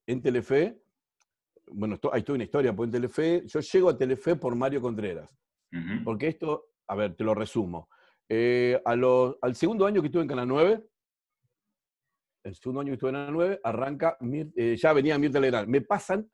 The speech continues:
Speaker 1: como reflectorista al programa de Mirta. Ahí conozco mi gran maestro en la iluminación. Si bien
Speaker 2: Ujú.
Speaker 1: tuve,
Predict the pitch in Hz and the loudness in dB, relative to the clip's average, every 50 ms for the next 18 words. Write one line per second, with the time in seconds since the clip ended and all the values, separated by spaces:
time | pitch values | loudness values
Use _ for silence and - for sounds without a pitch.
0 | _ _ _ _ _ _ _ - - 117 117 123 120 117 110 - 127 117 143 151 | _ _ _ _ _ _ _ -6 -2 -2 0 0 0 0 0 -2 0 2 4 6
1 | 170 180 175 - 185 190 190 - - 113 117 117 104 120 127 135 139 135 123 120 | 4 4 4 4 2 2 2 0 0 0 0 2 2 2 2 2 2 0 -2 -2
2 | 104 87 80 90 80 - _ _ _ _ _ _ _ _ _ _ _ _ _ _ | -4 -6 -8 -14 -16 -18 _ _ _ _ _ _ _ _ _ _ _ _ _ _
3 | _ _ _ _ _ _ _ _ _ _ _ _ - 135 160 - 180 175 175 202 | _ _ _ _ _ _ _ _ _ _ _ _ 0 2 2 2 4 4 4 4
4 | 196 185 - - 175 175 180 180 - _ _ _ _ _ _ _ _ _ _ _ | 4 2 2 0 2 2 2 0 -4 _ _ _ _ _ _ _ _ _ _ _
5 | _ _ _ _ _ _ _ _ _ _ _ - 113 113 117 120 113 131 151 170 | _ _ _ _ _ _ _ _ _ _ _ -10 -4 -2 0 0 2 4 4 4
6 | 180 170 151 135 139 170 160 - 165 139 131 120 117 113 113 117 110 117 110 110 | 4 4 4 6 6 4 4 2 2 0 2 2 2 0 0 2 2 0 0 0
7 | 110 110 107 - 202 156 104 78 73 - _ _ _ _ _ _ _ _ _ _ | -2 -4 0 4 4 4 4 2 -6 -16 _ _ _ _ _ _ _ _ _ _
8 | - 107 110 - 233 247 214 226 190 190 175 139 | -6 0 2 2 2 2 4 4 4 4 4 2